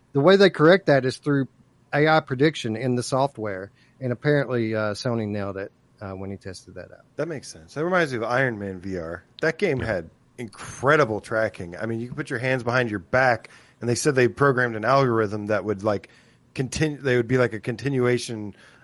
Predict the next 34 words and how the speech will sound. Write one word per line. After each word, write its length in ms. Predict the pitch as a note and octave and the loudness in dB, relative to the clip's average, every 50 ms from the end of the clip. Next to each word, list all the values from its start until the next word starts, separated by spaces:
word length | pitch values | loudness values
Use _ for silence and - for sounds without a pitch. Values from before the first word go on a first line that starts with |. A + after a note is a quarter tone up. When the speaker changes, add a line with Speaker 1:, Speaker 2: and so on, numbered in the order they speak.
| _ | _
Speaker 2:
uh, 260 | - A#2 G#2+ G#2 G#2+ G2+ | -4 -2 0 0 0 0
of 200 | A2+ G#2+ G2+ A2 | -2 -4 -4 -2
where 160 | B2 B2 B2 | 0 0 0
you 140 | A#2+ A#2 A#2 | 2 0 0
were 100 | A2 G#2+ | 0 0
moving. 480 | A2 A#2+ A#2+ A2 A2+ G#2 G2+ G2 F#2 - _ _ _ _ _ _ _ _ | 0 -2 -2 -2 -2 -2 -4 -6 -10 -14 _ _ _ _ _ _ _ _
Uh, 260 | - - F#2+ F#2+ F#2 G#2 | -6 -4 -2 -2 -2 -2
it 40 | C3 | -2
was 120 | C#3 A2+ | -2 -4
really 320 | G2 A2 B2+ B2+ B2+ A#2+ A2+ | -2 0 2 4 4 4 2
impressive. 440 | G#2 G2 - G#2+ A#2 A2 - G#2 G2+ | 0 0 -2 -2 -2 -2 -2 -4 -4
This 140 | B2 A#2 | -4 -4
is 80 | - - | -6 -2
kind 200 | - D#3+ E3 F3 | 0 2 4 4
of 100 | C3 G#2 | 2 2
rare 420 | G2+ G#2 A2+ A#2+ C3 C#3 D3+ D#3+ E3+ | 0 0 2 2 4 4 4 4 2
to 100 | F3+ D#3 | 0 -2
see, 320 | - - F#3+ F#3+ G3 G3+ | -4 -4 -6 -4 -4 -4
but 260 | F3+ D3 G#2 F2 - | -2 -2 -2 -2 -2
yeah, 160 | G#2 A2+ G2+ F#2 | -2 -2 -2 -2
that's 180 | F#2+ G2 - | -2 -6 -8
pretty 200 | - - G#2+ G2 | -10 -12 -12 -10
cool. 240 | - G2+ F#2 F2+ E2+ - _ _ _ _ _ _ _ _ _ _ _ _ _ - - | -8 -6 -8 -8 -8 -12 _ _ _ _ _ _ _ _ _ _ _ _ _ -20 -20
Speaker 3:
Yeah. 60 | - - - _ _ _ _ _ | -20 -20 -20 _ _ _ _ _
So 120 | - A#2 | -2 2
we 60 | A2+ A#2 | 4 6
have 100 | A#2 C#3 | 6 6
Speaker 1:
This 100 | D#3 F#3+ | 4 2
is 80 | G3 | 2
why 140 | F#3+ F#3+ F3 | 4 6 8
I 40 | D#3+ | 8
always, 420 | D3+ D3+ D3+ D3 D3 C3+ C3 A#2+ - | 8 8 6 6 6 4 4 2 0
Speaker 3:
Sorry. 460 | - C3 - _ _ - - - - - - _ - | -6 -8 -10 _ _ -14 -14 -14 -16 -18 -18 _ -10
Speaker 1:
uh, 120 | A#2 B2 | -10 -8